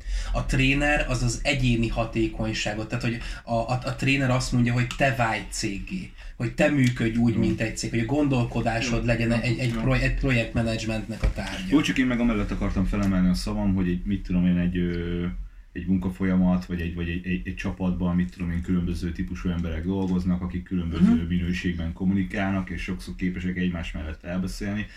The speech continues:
Speaker 2: és nekem is van olyan, olyan coach ismerősöm, a cégnél dolgozik, és, és ezeket az embereket irányítja olyan szinten, hogy a kommunikációjukért felel, hogy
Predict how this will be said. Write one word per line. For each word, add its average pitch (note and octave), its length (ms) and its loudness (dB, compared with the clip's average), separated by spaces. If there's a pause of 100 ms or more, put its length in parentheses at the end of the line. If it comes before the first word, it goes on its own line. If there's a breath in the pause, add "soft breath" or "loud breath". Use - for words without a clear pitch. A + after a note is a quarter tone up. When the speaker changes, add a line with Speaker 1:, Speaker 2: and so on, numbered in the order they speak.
(140 loud breath)
Speaker 2:
és - 120 -6
nekem F#2+ 240 0
is F2+ 140 2
van F2+ 140 0
olyan, E2+ 340 -4
olyan E2 340 -4
coach F2+ 280 -2
ismerősöm, F#2+ 760 0 (320 loud breath)
a D#2+ 400 -6 (460)
cégnél D#2+ 340 -6
dolgozik, F#2+ 500 0
és, F2 220 -2
és F2+ 160 -4
ezeket F2+ 300 -2
az F2 100 -4
embereket E2 600 -4
irányítja E2+ 680 -4
olyan D#2+ 180 -2
szinten, E2 420 -8
hogy E2+ 140 -2
a D#2+ 360 -4
kommunikációjukért D#2 1000 -6
felel, D#2+ 320 -6
hogy E2 280 -4